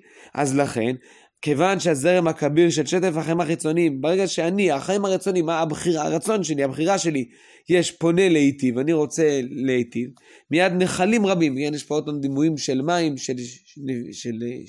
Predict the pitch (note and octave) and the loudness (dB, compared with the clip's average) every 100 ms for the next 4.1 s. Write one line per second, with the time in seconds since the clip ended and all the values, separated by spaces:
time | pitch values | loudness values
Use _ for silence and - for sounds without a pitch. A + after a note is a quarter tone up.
0 | - - _ _ _ _ _ _ - A#2 | -14 -14 _ _ _ _ _ _ -10 -6
1 | C3 C#3 D3+ B2+ - C3 G3+ F#3 B2+ - | -4 -2 -2 -4 -6 -2 0 2 0 -6
2 | _ _ _ _ _ - B2 A#2+ A#2 A2+ | _ _ _ _ _ -6 -2 0 0 -2
3 | A2 A2 A2 A#2 B2 F#3+ E3+ - F3 F3+ | -4 -8 -8 -8 -2 0 2 2 0 0
4 | - | -4